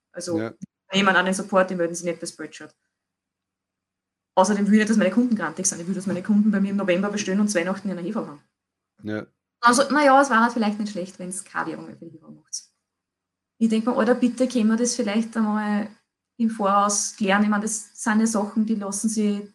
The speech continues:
Speaker 1: das muss ja nicht einmal ein Problem werden. Das muss man nicht, es muss nicht einmal ein Problem sein, das man löst. Das muss man gar nicht zum Problem kommen lassen. Aber das passiert nicht. Wir haben keine,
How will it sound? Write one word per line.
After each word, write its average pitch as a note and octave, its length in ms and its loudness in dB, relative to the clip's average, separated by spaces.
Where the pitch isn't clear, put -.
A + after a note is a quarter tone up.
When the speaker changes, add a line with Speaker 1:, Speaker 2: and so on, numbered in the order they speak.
Speaker 1:
das G#3+ 200 -4
muss B3 180 8
ja B3+ 80 0
nicht A3+ 120 2
einmal A3+ 160 6
ein A3 40 -6
Problem A3 320 0
werden. E3+ 140 -2
Das F#3 100 -8
muss G#3+ 140 0
man G#3+ 100 -2
nicht, G#3+ 240 -6
es G#3+ 80 -4
muss A#3 140 2
nicht A#3+ 100 2
einmal A#3+ 140 0
ein A3+ 40 -6
Problem A3+ 220 0
sein, B3+ 100 0
das B3 80 -2
man A3+ 140 0
löst. F#3 480 -4
Das C4 100 0
muss B3+ 160 6
man C4 100 0
gar B3+ 80 2
nicht A#3+ 120 0
zum B3+ 100 2
Problem A#3+ 280 2
kommen B3+ 280 2
lassen. F3+ 380 -2
Aber G#3 360 -2
das G#3 160 -4
passiert G3 300 -8
nicht. - 180 -14
Wir G3 120 -4
haben G3+ 180 2
keine, G3+ 540 -2